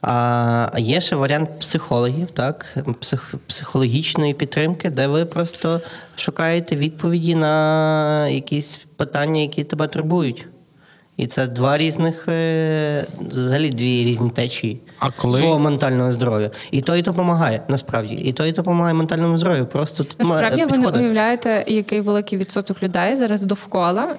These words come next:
Speaker 3: е, в вашому навіть оточенні, е, можуть приймати депресан-, антидепресанти.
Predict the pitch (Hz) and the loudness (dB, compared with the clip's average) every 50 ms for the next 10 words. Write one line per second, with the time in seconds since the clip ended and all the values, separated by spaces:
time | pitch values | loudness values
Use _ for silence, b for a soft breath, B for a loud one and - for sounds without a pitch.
0 | - - 208 202 196 190 - - 190 190 208 196 196 - - 190 185 185 180 185 | -4 -2 -2 -2 -2 -4 -6 -10 -4 0 0 0 0 0 -2 0 0 2 0 0
1 | 185 - 190 190 190 175 185 - - 277 302 330 330 294 B B B B B B | -2 -4 -4 -2 -2 -2 -2 -2 -2 -2 0 0 -2 -2 B B B B B B
2 | B - 196 196 190 190 196 202 220 214 - - 208 202 196 185 196 - 202 185 | B -2 0 0 2 2 2 2 0 0 -4 -4 -2 0 0 0 0 -2 -4 -4
3 | 180 - - 185 - - - - - - - 202 202 196 208 185 196 185 - 190 | -6 -6 -8 -6 -6 -4 -6 -6 -4 -2 0 0 0 0 0 -2 -2 -2 -4 -4
4 | - - - - - - | -4 -6 -6 -6 -8 -10